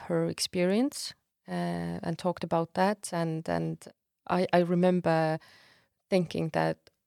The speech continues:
"Oh my God, she's so calm, she's so experienced, she knows what she's doing." And, and that, that mindset or that, uh, impression, uh,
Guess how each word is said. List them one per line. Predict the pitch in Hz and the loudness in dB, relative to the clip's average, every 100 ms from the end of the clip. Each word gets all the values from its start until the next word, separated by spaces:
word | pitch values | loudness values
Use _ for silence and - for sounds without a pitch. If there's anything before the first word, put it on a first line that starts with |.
| _ | _
"Oh | 226 | -2
my | 208 | -2
God, | 185 170 | 0 -4
she's | - 165 | -4 -8
so | - 214 | -6 -6
calm, | - - 196 240 240 | -6 -2 0 0 -2
she's | - - | -4 -10
so | - 180 | -6 -6
experienced, | 190 - 254 262 247 233 - | -6 0 4 4 4 0 -2
she | - | -4
knows | 180 190 196 - | -2 0 -2 -6
what | - | -12
she's | - 170 - | -10 -10 -8
doing." | - 220 220 214 208 208 202 | 2 4 6 4 0 0 0
And, | 180 175 175 175 - | 0 0 -2 -4 -6
and | 175 175 175 175 - _ _ _ - | -4 -2 -4 -10 -20 _ _ _ 0
that, | 190 185 _ | 2 2 _
that | - - - | 0 0 0
mindset | 190 190 - 180 - | 0 0 0 -4 0
or | 170 165 | 0 2
that, | 165 170 170 _ - | 4 2 2 _ -4
uh, | 175 165 165 160 | 0 0 0 -2
impression, | 180 - 202 190 - 175 170 160 | -6 -2 0 0 0 -2 -2 -4
uh, | 156 - - - | -2 -2 -2 -4